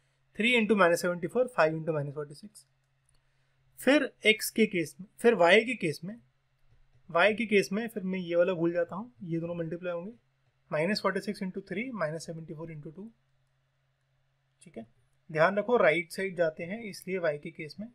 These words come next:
राइट साइड गए। और कांस्टेंट के केस में, तो कांस्टेंट में मेरा ये घट जाएगा, तो टू थ्री थ्री फ़ाइव यहाँ लिख दो, इसको टू इंटू फ़ाइव थ्री इंटू थ्री कर दो, ये यहाँ पे टू इंटू फ़ाइव थ्री इंटू थ्री कर दो,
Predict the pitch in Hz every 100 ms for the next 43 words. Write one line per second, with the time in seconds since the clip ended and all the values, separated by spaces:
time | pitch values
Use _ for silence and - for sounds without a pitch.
0 | _ 160 147 - 160 156 175 220 _ _
1 | _ _ _ _ _ _ _ _ _ _
2 | - 190 202 _ - 220 220 - 285 233
3 | 233 190 156 - 214 - _ _ _ _
4 | _ _ 185 - 180 151 208 208 208 202
5 | 202 196 202 - 170 196 196 233 220 _
6 | _ _ _ _ _ _ _ _ _ _
7 | 185 - 208 220 214 214 226 - 208 202
8 | 202 214 175 170 196 196 196 214 _ _
9 | _ - 165 196 196 196 190 190 190 190
10 | 190 180 175 175 185 185 170 190 247 196
11 | 180 151 156 175 - 175 165 156 160 160
12 | 160 160 156 151 156 156 165